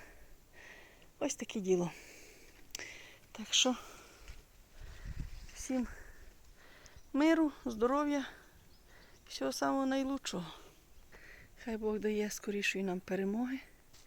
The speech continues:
і мирного неба. Бачите, ще цвіте в мене гортензія біла, а там же моя розова розочка зацвітає.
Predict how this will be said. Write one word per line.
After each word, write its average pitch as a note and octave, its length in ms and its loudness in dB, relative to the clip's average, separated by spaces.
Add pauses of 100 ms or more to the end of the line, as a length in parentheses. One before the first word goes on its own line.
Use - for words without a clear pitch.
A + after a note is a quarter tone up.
(880)
і A#3+ 160 -6 (140)
мирного G#3+ 460 -2
неба. F3+ 340 -6 (340)
Бачите, - 360 -12
ще F#3+ 180 -6
цвіте - 340 -6
в F3+ 40 -4
мене F3+ 260 -4
гортензія F3 560 -2
біла, A#3+ 360 -4 (840)
а - 20 -16
там A3 240 -4
же A3+ 100 -4
моя G#3 340 -4
розова F#3 460 -6
розочка - 440 -10
зацвітає. F3+ 640 -10